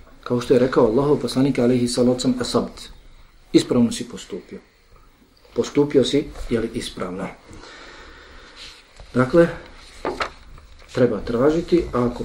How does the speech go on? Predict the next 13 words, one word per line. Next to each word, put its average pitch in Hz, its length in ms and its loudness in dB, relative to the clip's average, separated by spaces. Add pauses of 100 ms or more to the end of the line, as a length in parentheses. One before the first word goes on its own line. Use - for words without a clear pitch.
postoji 127 600 2
veća 120 260 0 (100)
potreba 117 340 -2
za 101 140 -10
drugom 120 300 0
ženom, 110 380 -2
nema, 113 200 -2
dakle, 101 300 -6
nimalo 104 320 -8
smetnje. - 420 -14 (100)
Zatim, 175 400 6 (160)
svakako 147 540 4
da 143 380 2